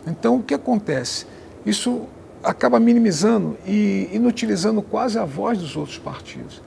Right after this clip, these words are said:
Essa polarização direita-esquerda, direita-esquerda, sempre, ó, muito parecido com as eleições americanas, isso não é bom pro Brasil, a gente viu isso, né? Tantas situações e prisões, e...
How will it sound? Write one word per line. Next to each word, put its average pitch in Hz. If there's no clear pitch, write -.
Essa 147
polarização 147
direita-esquerda, 147
direita-esquerda, 151
sempre, -
ó, -
muito 151
parecido 147
com 147
as 135
eleições 143
americanas, 143
isso -
não 202
é 220
bom 185
pro 190
Brasil, 196
a 143
gente 196
viu 254
isso, -
né? 80
Tantas -
situações 139
e 123
prisões, 127
e... 113